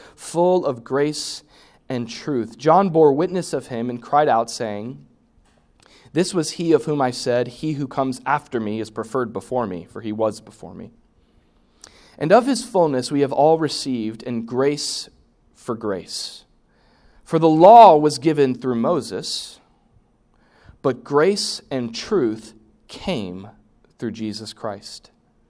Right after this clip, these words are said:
No one has seen God at any time.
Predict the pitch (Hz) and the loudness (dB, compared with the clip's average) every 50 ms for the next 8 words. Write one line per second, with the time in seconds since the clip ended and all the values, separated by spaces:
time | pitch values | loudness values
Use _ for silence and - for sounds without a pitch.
0 | _ _ _ _ _ _ _ _ - - _ - 143 151 160 185 202 202 196 180 | _ _ _ _ _ _ _ _ -20 -18 _ -2 2 4 4 6 6 4 4 2
1 | 180 170 - - - - - 190 190 196 196 190 196 190 190 196 - 147 135 156 | 0 0 -2 -6 -10 -8 -4 -2 -2 0 0 0 0 -2 -4 -6 -10 -2 2 4
2 | 151 156 151 151 151 151 - 127 123 - - 117 110 160 170 170 - - - 110 | 6 8 8 6 6 4 2 0 -2 -4 -4 -6 -6 -4 -6 -8 -10 -10 -8 -8
3 | 104 98 98 101 110 117 113 | -8 -8 -10 -12 -16 -18 -20